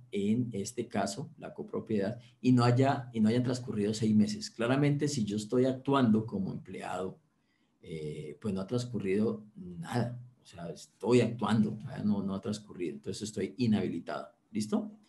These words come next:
Eh, esto lo menciona, eh, la ley cuarenta y tres en el artículo cincuenta y uno.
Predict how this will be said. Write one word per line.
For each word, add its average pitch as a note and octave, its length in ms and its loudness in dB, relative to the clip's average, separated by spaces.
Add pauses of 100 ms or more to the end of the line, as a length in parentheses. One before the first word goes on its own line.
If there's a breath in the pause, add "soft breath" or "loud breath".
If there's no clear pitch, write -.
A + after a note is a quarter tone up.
(640 soft breath)
Eh, F#2+ 840 0
esto C#3 240 2
lo D#3+ 120 6
menciona, A2+ 680 2
eh, F#2+ 180 -4
la F#2 140 -6
ley F#2 160 -2
cuarenta G#2+ 340 0
y - 40 -4
tres C#3+ 240 -2
en G#2+ 80 0
el F#2 80 -4
artículo G#2+ 420 -6
cincuenta D#2+ 500 -8
y E2+ 100 -4
uno. - 100 -10